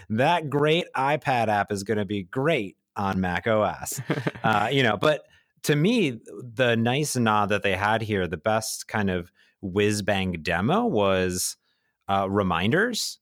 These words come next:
Speaker 1: Did you see that entire demo where they had, like, eighteen windows open of <laughs> reminders?
Speaker 2: <laughs> No, you know, actually, I blacked out during the reminders part.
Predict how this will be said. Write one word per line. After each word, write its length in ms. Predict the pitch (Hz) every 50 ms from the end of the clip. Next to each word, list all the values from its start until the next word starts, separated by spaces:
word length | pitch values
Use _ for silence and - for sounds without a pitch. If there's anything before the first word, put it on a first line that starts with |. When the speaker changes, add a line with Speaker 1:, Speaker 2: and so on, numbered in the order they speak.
| _ _ -
Speaker 1:
Did 140 | - 113 117
you 80 | 131
see 200 | 120 - - 135
that 120 | 127 135 123
entire 360 | 127 120 - 127 127 127 123
demo 280 | 117 123 120 123 127 123
where 120 | 120 107
they 100 | 107 101
had, 100 | 107 101
like, 140 | 101 98 - -
eighteen 480 | 107 110 107 - - - 120 113 107 90
windows 400 | 95 92 95 104 104 104 95 113
open 420 | 110 107 - 113 110 107 113 117
of 200 | 95 98 92 90
<laughs> 60 | 90
reminders? 760 | 107 135 117 110 113 104 117 113 131 131 131 156 - - - - _ _ -
Speaker 2:
<laughs> 400 | 160 - 143 143 143 - - 202 190 - - 196 190 151 202 - - 208 226 220 202 156 -
No, 320 | 190 185 226 277 294 -
you 180 | - - 175 180
know, 220 | 175 175 208 220
actually, 360 | - - 208 202 - - 247
I 80 | 185 165
blacked 320 | - 160 156 180 170 -
out 160 | 185 170 170 -
during 180 | 170 165 160
the 80 | 156 143
reminders 460 | 135 123 127 123 131 139 139 139 -
part. 240 | - 175 175 180